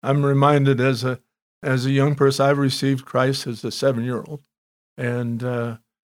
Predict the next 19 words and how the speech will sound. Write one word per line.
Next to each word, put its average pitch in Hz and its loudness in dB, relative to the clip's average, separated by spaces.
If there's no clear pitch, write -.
uh, 120 -14
I 120 0
was 120 -4
probably 123 -4
twenty-seven 131 -4
before 120 -4
I 120 -4
got 123 -6
past 127 -6
the - -12
childhood 139 -6
stage, - -14
uh, 120 -6
because 117 -6
I, 123 -4
I 131 2
was 135 -4
pleased 143 2
that 131 0